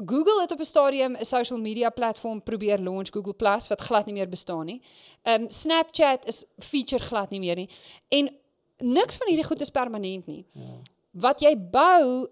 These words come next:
Speaker 1: is 'n handelsmerk wat die platform moet transcend. So initially is jou hele brand op hierdie platform.
Speaker 2: Mm, mm.
Speaker 1: Ehm, initially was Kim Kardashian se hele brand Keeping Up with the Kardashians.
Speaker 2: Mm.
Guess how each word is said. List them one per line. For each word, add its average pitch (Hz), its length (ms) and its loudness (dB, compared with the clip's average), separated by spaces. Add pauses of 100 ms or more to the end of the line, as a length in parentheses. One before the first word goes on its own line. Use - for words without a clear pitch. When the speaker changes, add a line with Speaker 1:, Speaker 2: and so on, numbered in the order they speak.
(340)
Speaker 1:
is 233 480 2
'n 226 80 -4
handelsmerk 220 720 -2
wat 202 280 0 (200)
die 208 180 -10
platform 240 520 -2
moet 208 200 -6
transcend. 185 520 -4
So 240 160 -2
initially 254 580 0
is 220 140 -4
jou 202 180 0
hele 180 260 0
brand 156 520 -6
op - 140 -8
hierdie 156 200 -6
platform. 123 540 -12
Speaker 2:
Mm, 101 160 -20 (160)
mm. - 140 -20 (600)
Speaker 1:
Ehm, 208 280 2
initially 277 520 0
was 233 280 -2 (100)
Kim 254 200 -4
Kardashian 208 640 0
se 202 120 -10
hele 185 260 0
brand 170 640 -4 (300)
Keeping 208 260 -6
Up 175 140 -4
with 165 100 -6
the 180 80 -8
Kardashians. - 880 -10
Speaker 2:
Mm. 120 180 -12